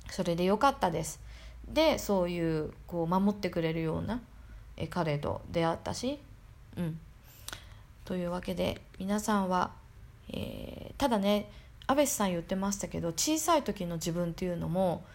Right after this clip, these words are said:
自分で勝手に思い込んでる場合があるので、いや、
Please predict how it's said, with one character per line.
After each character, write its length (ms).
自 120
分 240
で 120
勝 200
手 180
に 220
思 260
い 40
込 200
ん 60
で 100
る 100
場 160
合 80
が 240
あ 40
る 120
の 160
で、 260
い 80
や、 200